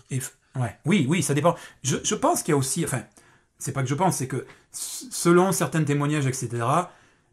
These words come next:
euh, comme je te disais tout à l'heure, il, il, euh, semble s'avérer que l'intelligence, quand elle se développe, elle se développe sous la forme humanoïde,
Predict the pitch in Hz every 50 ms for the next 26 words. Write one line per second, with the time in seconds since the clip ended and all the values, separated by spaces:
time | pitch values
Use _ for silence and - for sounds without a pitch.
0 | _ - 120 117 117 139 135 127 - - 139 131 131 131 147 139 - - 135 127
1 | 135 147 156 147 143 - _ _ _ _ _ _ _ _ - - 151 151 139 139
2 | 147 170 - 247 240 220 147 131 127 127 127 123 120 117 113 110 113 - - -
3 | 190 185 185 170 156 143 - 165 151 156 151 143 147 156 165 160 - - 151 151
4 | 151 147 - - _ _ _ _ - - 165 123 135 151 151 - 156 151 143 147
5 | 160 156 - 151 135 131 143 127 - - 139 131 135 127 135 143 143 135 131 -
6 | - - 127 127 131 127 120 139 147 135 - - 123 120 - 135 127 127 - 156
7 | 135 135 131 127 123 135 165 185 208